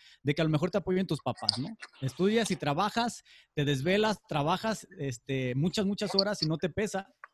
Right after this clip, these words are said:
No tienes el compromiso de una familia de hijos que digas, "No mames, o sea, no me puedo quedar aquí porque yo necesito ganar lana". Sin embargo, estás joven y puede valer la pena el sacrificio de, de no percibir un sueldo y estarte ganando el, el, el, el puesto, ¿no? Yo llegaba a trabajar, este, hasta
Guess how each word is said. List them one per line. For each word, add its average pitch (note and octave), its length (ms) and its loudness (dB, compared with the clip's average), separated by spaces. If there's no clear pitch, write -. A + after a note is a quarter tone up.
No D3 120 2
tienes F3+ 300 2
el E3+ 100 0
compromiso D3+ 460 0
de E3 60 0
una F3+ 160 0
familia D#3+ 400 2
de C#3+ 100 2
hijos D#3+ 340 0
que C#3 120 -2
digas, C3+ 320 -2
"No C3+ 100 -8
mames, D3 340 -10
o - 60 -16
sea, C3 80 -6
no C3+ 100 0
me E3 80 0
puedo E3+ 200 -4
quedar D#3 200 0
aquí D#3 140 -6
porque C#3+ 240 -8
yo C3+ 60 -2
necesito C#3+ 320 -4
ganar B2+ 240 -4
lana". C3 280 -6
Sin C3+ 140 -2
embargo, D#3+ 300 2
estás F#3+ 260 0
joven G#3+ 400 2
y C#3+ 320 4
puede A3 220 6
valer F#3 280 2
la G3 120 0
pena G3 160 0
el F#3+ 60 -2
sacrificio E3+ 680 -4
de, C3 440 -2
de C#3+ 120 2
no E3+ 340 2
percibir D#3+ 340 -2
un F3 100 -2
sueldo F3 420 -2
y C3 240 0
estarte C3 400 -4
ganando C#3+ 320 -2
el, D#3+ 80 -4
el, C3+ 160 -6
el, A#2+ 200 -8
el A#2+ 180 -10
puesto, C#3+ 340 -8
¿no? C3+ 140 -6
Yo D3 100 -2
llegaba D#3+ 360 -2
a D#3+ 40 -4
trabajar, C3 460 -6
este, D3+ 200 -8
hasta G2+ 680 -8